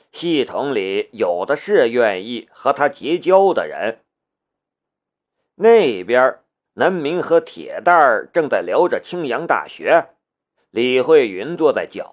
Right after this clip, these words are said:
落里，支棱着耳朵听着四周的动静，恰好将赵雷的话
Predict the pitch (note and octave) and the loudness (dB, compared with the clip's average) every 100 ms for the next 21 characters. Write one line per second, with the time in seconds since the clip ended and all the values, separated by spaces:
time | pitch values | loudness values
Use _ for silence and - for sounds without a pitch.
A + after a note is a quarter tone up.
0 | G#2 E3+ E3+ G#2 D#2+ _ _ _ _ - | -2 4 4 4 -2 _ _ _ _ -4
1 | F3+ G#3 G#3+ E3 A2+ D2 D2 A1 C2 F2+ | 6 8 8 4 0 -4 -10 -20 -20 2
2 | D#3+ - _ - F3+ F3 A2 - D3+ F#2+ | 4 2 _ -6 -6 -2 -4 -4 -2 0
3 | D#3 E3+ A#2 G#3 G#3+ C3 F2 D#2 - _ | 2 2 2 2 2 -2 -10 -16 -18 _
4 | _ _ _ _ _ - G3 D3+ A2 E2+ | _ _ _ _ _ 0 4 4 2 -2
5 | - A2 C3+ - _ E3+ F3 F3+ C#3+ E2+ | -2 2 2 -2 _ -4 2 4 4 2
6 | G2 F3 A#2+ F#2+ D3+ C3+ - | -2 0 0 2 2 2 -2